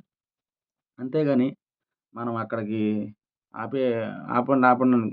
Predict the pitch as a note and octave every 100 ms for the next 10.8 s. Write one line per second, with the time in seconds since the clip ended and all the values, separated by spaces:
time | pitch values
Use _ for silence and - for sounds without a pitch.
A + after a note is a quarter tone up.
0 | - A2+ C3 C#3+ B2 B2+ B2+ C#3+ B2 A2+
1 | A#2+ C#3 C#3 C#3 - B2 B2 C#3 B2 A#2+
2 | A2 G#2+ A2+ D3 _ _ _ _ C3 D3
3 | D#3 D3 D#3+ D3 D3+ D3 C#3+ D3+ C#3+ C3
4 | C#3 C#3 B2+ C3+ B2+ C3+ B2+ B2 A#2+ A2+
5 | - F#3 _ _ _ _ B2 C3 G#2+ -
6 | - B2 B2+ D3 C#3+ D#3+ D3 C3+ C3 C3+
7 | C3 C3+ D3+ D3+ B2+ C3 C#3 B2+ - -
8 | - _ _ _ _ B2+ B2 A#2 - A2
9 | _ B2 A#2+ A#2+ B2+ B2 A2+ A#2+ A#2 A#2
10 | G#2 A#2 A2 G#2+ - A2+ G#2 G#2